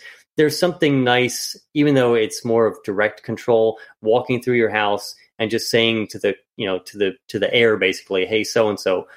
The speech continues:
turn on the lights," or, you know, "Turn off the lights," or set away mode. That becomes kind of like,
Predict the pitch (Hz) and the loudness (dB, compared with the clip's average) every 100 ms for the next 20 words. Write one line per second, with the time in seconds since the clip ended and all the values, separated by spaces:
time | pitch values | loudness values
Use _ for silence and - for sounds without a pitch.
0 | _ - 123 107 98 95 92 92 - 98 | _ 0 2 2 2 2 2 0 -4 -2
1 | 92 92 98 90 - 110 104 95 - 95 | 0 0 0 -4 -4 -2 0 0 0 0
2 | 92 92 - - - 107 95 95 95 92 | 2 0 -2 -6 0 -2 0 0 0 0
3 | 90 87 - - _ 156 151 135 - 127 | 0 -2 -8 -20 _ -2 0 -4 -2 0
4 | 120 - 104 101 95 95 90 - | 2 0 -2 -2 2 2 0 -2